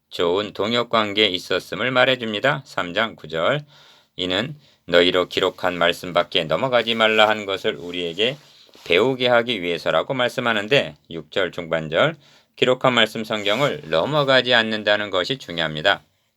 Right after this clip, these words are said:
바울과 아볼로는 동역 관계에 있었지만 사명과 은사에 있어서는 달랐음이 분명합니다. 그런데 주께서 맡겨주신 상호 간의 경계를 넘어가지 않고 지킴으로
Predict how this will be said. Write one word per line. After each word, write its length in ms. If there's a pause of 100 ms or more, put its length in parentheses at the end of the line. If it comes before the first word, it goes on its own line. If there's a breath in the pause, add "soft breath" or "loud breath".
(1120 soft breath)
바울과 380
아볼로는 460
동역 320
관계에 300
있었지만 920 (260 soft breath)
사명과 640
은사에 340
있어서는 640
달랐음이 800
분명합니다. 720 (420 soft breath)
그런데 320
주께서 400
맡겨주신 680
상호 280
간의 260
경계를 440
넘어가지 400
않고 340
지킴으로 580